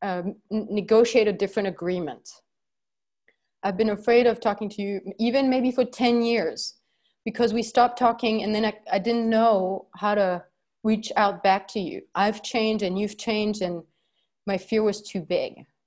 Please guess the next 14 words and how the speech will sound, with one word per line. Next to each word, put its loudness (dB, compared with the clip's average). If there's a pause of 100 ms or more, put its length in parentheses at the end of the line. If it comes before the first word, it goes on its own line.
(340)
Okay, -2
so -6
you -2
start 2
the 0
call 4
with, 0
"I've 2
been 0
afraid 0
of -10
calling -4
you." -16 (4000)
There's -4